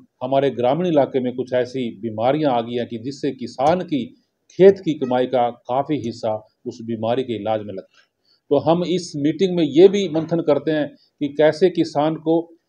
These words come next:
नेचुरल फार्मिंग, प्राकृतिक खेती कैसे करनी है, उसको जो है ना प्रोटेक्टेड एग्रीकल्चर कैसे करनी है, उसको पेरी अर्बन एग्रीकल्चर में कैसे अपने produce को, किसान के produce को आम market में कैसे लेके जाना है। ये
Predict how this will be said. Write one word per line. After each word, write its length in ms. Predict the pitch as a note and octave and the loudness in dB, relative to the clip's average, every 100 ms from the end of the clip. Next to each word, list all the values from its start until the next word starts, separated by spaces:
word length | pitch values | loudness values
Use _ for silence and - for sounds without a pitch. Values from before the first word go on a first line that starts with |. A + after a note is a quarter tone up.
| _ - | _ -4
नेचुरल 420 | C3 E3 F3 E3+ | 0 2 4 2
फार्मिंग, 440 | E3+ C#3 A#2+ A#2 A2+ | 4 2 2 -2 2
प्राकृतिक 560 | D3 D3 D#3+ F3 E3+ | 2 2 -2 -2 -6
खेती 340 | - G#3+ G#3+ G3 | 2 2 2 2
कैसे 300 | D#3 C3+ C3 | 2 2 0
करनी 300 | A#2 G#2 F2+ | -4 -4 -12
है, 140 | F2 _ _ _ _ - | -16 _ _ _ _ -6
उसको 340 | F3 - G3+ | -4 6 6
जो 120 | F#3 | 8
है 60 | E3 | 6
ना 160 | F3 E3 | 6 4
प्रोटेक्टेड 540 | D#3+ D#3+ F3 F3 D#3+ C3+ | 4 2 2 2 -2 0
एग्रीकल्चर 520 | D3 F#3+ G3 F3+ E3+ | 2 2 4 2 2
कैसे 300 | D#3 C3 C3+ | 0 0 0
करनी 280 | A#2 G#2+ G#2 | -2 -4 -8
है, 140 | F2+ _ _ _ - | -16 _ _ _ -12
उसको 260 | D#3+ G3 F#3 | 0 2 6
पेरी 320 | E3 E3 F#3 | 8 8 8
अर्बन 280 | F3+ E3+ E3+ | 6 4 -2
एग्रीकल्चर 540 | D#3+ E3+ E3+ E3 E3 | 0 0 0 -2 -2
में 140 | E3 D#3+ | -4 -2
कैसे 360 | - F#3 F#3 | 2 2 4
अपने 280 | G3+ F3+ F3 | 4 4 -2
produce 420 | E3+ D#3 D#3 D#3+ | -2 0 2 2
को, 160 | - D#3+ | 2 -2
किसान 460 | D#3 D3+ D3 D3 D#3 | -2 -4 0 0 -2
के 260 | - - D#3 | -8 -8 -2
produce 380 | D3 C#3 D#3 | -2 0 -2
को 180 | D#3 D3 C#3+ C3+ | 0 0 0 -2
आम 200 | C3+ B2+ | -4 -2
market 320 | C3+ C3+ C#3 | -2 -2 -6
में 140 | C#3 C3 | -6 -4
कैसे 220 | B2 B2+ | -6 -6
लेके 220 | A2 - | -8 -10
जाना 160 | G2+ F#2 | -12 -14
है। 840 | _ _ _ _ _ _ _ B2+ | _ _ _ _ _ _ _ 4
ये 180 | F#3+ | 8